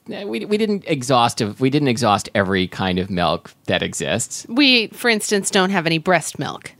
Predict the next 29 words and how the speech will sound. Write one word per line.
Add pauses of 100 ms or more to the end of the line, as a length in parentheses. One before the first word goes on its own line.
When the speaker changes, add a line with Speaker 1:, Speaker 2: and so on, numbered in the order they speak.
(200)
Speaker 2:
Although,
actually,
I
have
some
on
me,
literally
Speaker 1:
Uh-huh.
Speaker 2:
on
me.
Speaker 1:
<laughs> (680)
Speaker 2:
But
Speaker 1:
That's
good.
Speaker 2:
Yeah.
Speaker 1:
Have
you
tasted
it? (240)
Speaker 2:
I
have
not.
Have
you
tasted
it?
I
Speaker 1:
Yeah,